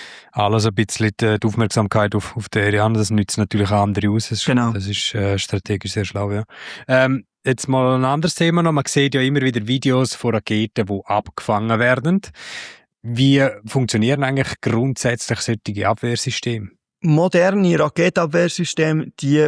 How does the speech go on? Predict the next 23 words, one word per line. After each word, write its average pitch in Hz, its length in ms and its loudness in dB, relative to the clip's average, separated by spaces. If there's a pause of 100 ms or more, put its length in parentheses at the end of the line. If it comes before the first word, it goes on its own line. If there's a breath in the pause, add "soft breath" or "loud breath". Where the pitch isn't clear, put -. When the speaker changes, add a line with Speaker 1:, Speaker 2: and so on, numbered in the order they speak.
Speaker 2:
bestehen - 280 0
aus 139 220 2
einer 123 340 0 (340)
ganz, 147 300 -2
ganz, 143 500 -2
äh, 120 200 0
sensiblen 143 480 0
Koordination 131 920 0
von, 123 320 -2
von - 160 -4
Sensoren, 160 720 2 (580 loud breath)
von - 160 -4
Computern 160 1000 0
und 123 280 0
von 113 440 0 (200)
Abfangraketen. 165 1040 0 (720)
Und 120 140 2
im 120 100 6
Idealfall, 139 680 0 (440 loud breath)
ähm, 127 280 0
erkennt - 800 -2 (220)
das - 220 -4
Radar 156 520 0